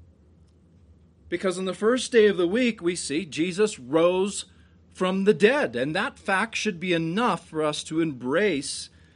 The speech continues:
the change of the seventh day, uh, to the first day. Uh, in, in John twenty, we read Jesus appeared to his people. He,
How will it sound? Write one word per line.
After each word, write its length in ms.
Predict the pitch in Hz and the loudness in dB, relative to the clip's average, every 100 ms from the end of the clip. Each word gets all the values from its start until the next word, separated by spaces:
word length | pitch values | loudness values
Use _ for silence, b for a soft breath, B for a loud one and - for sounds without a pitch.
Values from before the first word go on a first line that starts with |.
| b b b | b b b
the 100 | 180 | -8
change 560 | 175 - 151 139 160 160 | -6 -4 -2 -2 -2 -6
of 440 | - 160 170 170 | -4 -2 -2 -4
the 120 | 139 196 | -6 -6
seventh 540 | - 127 120 151 - | -4 -4 -4 -6 -6
day, 420 | 110 104 117 131 b b b b - 113 | -4 -2 -4 -6 b b b b -20 -18
uh, 140 | 113 - | -18 -14
to 100 | 151 | -12
the 120 | 151 | -10
first 520 | - 214 214 247 - | -4 4 4 4 -2
day. 340 | 151 101 82 _ _ _ _ - b b b b _ | -4 -4 -10 _ _ _ _ -20 b b b b _
Uh, 160 | - - - _ | -20 -20 -20 _
in, 260 | 135 131 151 | -10 -10 -6
in 180 | 151 151 | -6 -2
John 360 | 139 151 160 | 0 0 0
twenty, 400 | 160 - 247 254 | -2 2 4 6
we 140 | 160 151 | 4 4
read 300 | 160 160 147 | 4 2 0
Jesus 440 | 139 147 170 - | -2 -2 -2 -4
appeared 800 | 202 - - 123 131 160 190 214 - _ _ _ - _ _ - | -6 -8 -6 0 2 4 2 -2 -4 _ _ _ -20 _ _ -8
to 140 | 147 | -6
his 220 | 165 196 | -4 -8
people. 480 | - 117 107 160 185 | -8 -8 -8 -8 -10
He, 260 | 196 151 | -10 -10